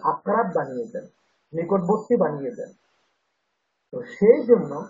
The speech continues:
আমাদের কাজ হবে দু হাতের তলা এই ইফতারের আগে উঁচু করে দেবেন আরশের দিকে, হাতের তলার সাথে আরশের সম্পর্ক আছে। আপনার হৃদয়ের যত কাকুতি মিনতি হাতের তলার মাধ্যমে জানাবেন,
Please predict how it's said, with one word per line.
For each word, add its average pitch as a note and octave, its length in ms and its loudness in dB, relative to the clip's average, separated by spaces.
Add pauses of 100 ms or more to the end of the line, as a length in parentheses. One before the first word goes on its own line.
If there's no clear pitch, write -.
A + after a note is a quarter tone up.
(140)
আমাদের D#3 300 -6
কাজ E3+ 380 -2
হবে E3+ 220 4
দু C#3+ 180 2
হাতের E3 440 4
তলা C3 360 -2 (220)
এই F#3 200 2
ইফতারের D3+ 440 -2
আগে A#2+ 300 -4 (520)
উঁচু D#3 220 -4
করে D3+ 260 2
দেবেন C3+ 360 -4 (100)
আরশের C3+ 480 -2
দিকে, C#3 360 -6 (480)
হাতের D#3+ 320 0
তলার D3 220 2 (100)
সাথে - 160 -4
আরশের D3 380 0 (120)
সম্পর্ক - 460 -6
আছে। - 360 -8 (840)
আপনার D3 320 0
হৃদয়ের D3+ 480 10
যত - 320 -4
কাকুতি - 380 -6
মিনতি D#3+ 400 2 (460)
হাতের - 340 -2
তলার E3 260 4
মাধ্যমে C3+ 440 -4
জানাবেন, D#3 680 -2